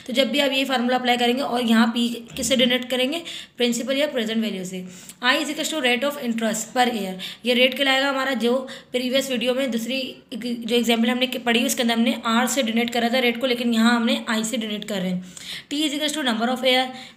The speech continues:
M is equals to number of time in a year when the interest is compounded।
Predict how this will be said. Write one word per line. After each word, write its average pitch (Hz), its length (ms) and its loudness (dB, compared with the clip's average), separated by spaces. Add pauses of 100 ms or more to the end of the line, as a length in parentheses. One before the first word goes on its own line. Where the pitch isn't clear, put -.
(140)
M 294 160 2
is 269 100 -4
equals 294 220 -2
to 302 80 -4
number 240 300 0
of 254 180 -4
time 233 340 2
in 240 200 0
a - 80 -4
year 240 320 2
when 220 260 4
the 285 100 6 (360)
interest 247 560 0
is 269 200 0
compounded। 214 640 0